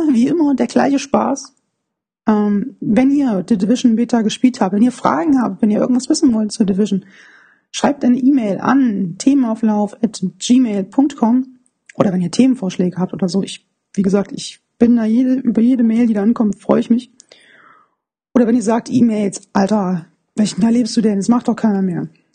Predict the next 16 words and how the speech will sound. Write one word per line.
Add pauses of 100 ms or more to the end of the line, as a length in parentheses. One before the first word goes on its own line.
(200)
Dann
sch-,
nutzt
Twitter,
schreibt
uns (100)
an
at
themenauflauf
oder
sucht
uns
und
schreibt
uns
dann